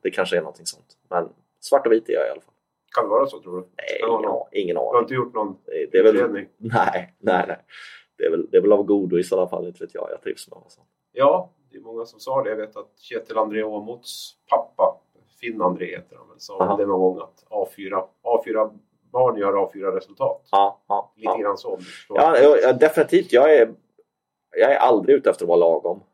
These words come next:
Speaker 1: Ehm, så he-,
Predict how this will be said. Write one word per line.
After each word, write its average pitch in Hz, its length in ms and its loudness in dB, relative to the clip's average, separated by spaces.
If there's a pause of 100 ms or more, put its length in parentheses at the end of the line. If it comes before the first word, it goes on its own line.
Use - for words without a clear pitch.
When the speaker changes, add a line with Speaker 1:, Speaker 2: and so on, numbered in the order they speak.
(160)
Speaker 1:
Ehm, 82 520 -10 (920)
så - 180 -16 (460)
he-, - 280 -2